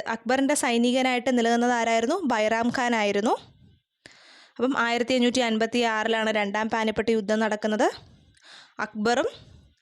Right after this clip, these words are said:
അതുപോലെ തന്നെ ബീജാപ്പൂർ ഭരണാധികാരിയായിട്ടുള്ള ആദിൽ ഷായും തമ്മിലാണ്. ഇവിടെ ഇരുവർക്ക് വേണ്ടിയിട്ട് ഏറ്റുമുട്ടുന്നത് ബൈറാം ഖാനും ആദിൽ ഷായ്ക്ക് വേണ്ടിയിട്ട് ഹെമുവുമാണ് ഏറ്റുമുട്ടുന്നത്.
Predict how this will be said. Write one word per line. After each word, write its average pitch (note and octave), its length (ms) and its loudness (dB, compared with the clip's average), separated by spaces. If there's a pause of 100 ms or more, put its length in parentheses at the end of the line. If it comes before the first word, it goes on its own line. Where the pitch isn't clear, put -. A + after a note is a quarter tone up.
(480)
അതുപോലെ A#3+ 440 2
തന്നെ C4+ 200 2 (580)
ബീജാപ്പൂർ B3 560 0
ഭരണാധികാരിയായിട്ടുള്ള A3 920 0 (120)
ആദിൽ G3+ 260 -6
ഷായും A#3 320 0
തമ്മിലാണ്. G#3+ 420 0 (920)
ഇവിടെ A3+ 240 0 (240)
ഇരുവർക്ക് A#3+ 400 0
വേണ്ടിയിട്ട് A#3 460 0
ഏറ്റുമുട്ടുന്നത് A3+ 600 0 (1120)
ബൈറാം A#3 380 0 (100)
ഖാനും A#3+ 300 0 (1300)
ആദിൽ A#3 280 0
ഷായ്ക്ക് C4 340 0
വേണ്ടിയിട്ട് A#3 400 0 (120)
ഹെമുവുമാണ് C4 680 2 (760)
ഏറ്റുമുട്ടുന്നത്. G#3 600 -2